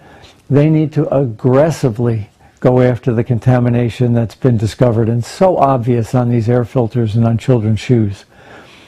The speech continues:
It takes a concerted national effort, not a haphazard effort of chasing hotspots, in order to reduce the amount of radioactivity that's on the soil and in the air in, in Japan right now.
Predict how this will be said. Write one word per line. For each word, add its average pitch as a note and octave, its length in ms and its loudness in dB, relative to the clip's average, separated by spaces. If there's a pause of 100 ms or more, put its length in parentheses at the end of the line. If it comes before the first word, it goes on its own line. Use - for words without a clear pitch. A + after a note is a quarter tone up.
(400)
It C#3 220 0
takes D#3+ 340 0
a B2+ 60 0
concerted D3 760 0
national C#3 680 -2
effort, B2+ 440 -2 (360)
not D3+ 240 2
a F3 60 0
haphazard C#3+ 760 -2
effort B2+ 320 -4
of A2 100 -6
chasing C3 400 0
hotspots, A2+ 680 -2 (480)
in C3 120 4
order B2+ 260 0
to - 180 -4
reduce A#2+ 640 0
the D3 160 0
amount A#2+ 480 -2
of A2+ 180 -6
radioactivity A#2 880 0 (320)
that's B2+ 380 -2
on C3 260 2
the B2 80 -2
soil A2+ 540 -2 (260)
and B2+ 160 0
in B2 160 0
the A#2+ 200 -2
air A2+ 420 -2 (340)
in, A2 320 0
in B2 240 2
Japan A2+ 500 0
right A2 280 -2
now. A2+ 280 -2